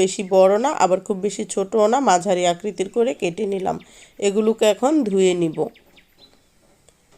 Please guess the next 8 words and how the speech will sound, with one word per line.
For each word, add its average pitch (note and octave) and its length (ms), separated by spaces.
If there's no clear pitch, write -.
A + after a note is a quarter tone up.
এইদিকে A#3 440
গরুর G#3 340
মাংসটা A3+ 400
কিন্তু A3+ 300
প্রায় F3+ 300
চল্লিশ G3+ 340
মিনিট G#3+ 340
জাল F#3+ 160